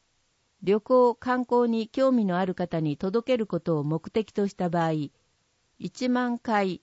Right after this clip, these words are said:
という再生回数は少ないが、Instagramなどとも連動している。再生回数も含めてチャレンジし、継続した取り組みを行う。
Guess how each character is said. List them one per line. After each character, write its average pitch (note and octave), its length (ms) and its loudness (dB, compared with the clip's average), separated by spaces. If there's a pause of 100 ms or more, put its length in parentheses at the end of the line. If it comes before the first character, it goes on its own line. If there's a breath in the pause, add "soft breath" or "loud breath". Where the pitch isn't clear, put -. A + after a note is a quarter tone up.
(120)
と F#3+ 140 2
い F#3 120 0
う F3+ 100 -2
再 B3 260 -2
生 B3 200 0
回 B3+ 220 0
数 F3 180 -6
は C#3+ 180 -4
少 - 240 -6
な G#3 160 2
い E3+ 80 0
が、 D3 240 -4 (580)
Instagram B3+ 800 0
な G3+ 140 2
ど F#3+ 100 -2
と E3+ 140 -4
も D3 140 0
連 A3 220 -2
動 G#3+ 200 -2
し - 80 -14
て G3 140 -2
い F#3 100 0
る。 D#3 260 -2 (600)
再 B3+ 280 -2
生 C4 220 2
回 C4 200 -2
数 G#3 220 -4
も E3 140 -2
含 G3+ 240 -4
め F3+ 100 0
て D3 360 -4
チ - 100 -8
ャ F#3+ 80 0
レ A#3+ 120 0
ン A3+ 80 -2
ジ E3+ 140 -6
し、 D3 320 -6 (180)
継 B3 260 2
続 A#3+ 280 -2
し - 60 -12
た A3 160 -4
取 A3 180 -2
り G#3+ 60 -6
組 G#3 220 -2
み F#3+ 60 0
を F3+ 160 2
行 F3 140 -4
う。 D#3+ 400 -2